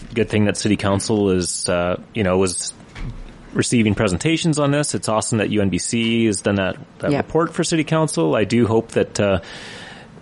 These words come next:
Speaker 1: that some of those recommendations are kinda considered more seriously
Speaker 2: Yeah.
Speaker 1: in, by staff. I think that's gonna happen. So.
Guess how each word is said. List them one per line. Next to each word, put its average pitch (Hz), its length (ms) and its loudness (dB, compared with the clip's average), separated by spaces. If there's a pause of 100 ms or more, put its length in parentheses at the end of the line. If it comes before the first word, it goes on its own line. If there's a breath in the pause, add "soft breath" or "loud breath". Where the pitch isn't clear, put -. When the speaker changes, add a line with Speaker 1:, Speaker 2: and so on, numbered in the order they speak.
(220)
Speaker 1:
that 117 160 2
some 127 160 0
of 123 80 4
those 113 120 4
recommendations 113 840 2
are 98 340 2
kinda 101 260 -2
considered 123 560 0
more 123 100 2
seriously 139 720 0
Speaker 2:
Yeah. 156 140 0 (180)
Speaker 1:
in, 110 180 0
by 117 200 0
staff. 113 420 -2
I 101 80 0
think - 300 -4
that's 101 180 -2
gonna 101 200 -2
happen. 95 400 -4
So. 85 280 -4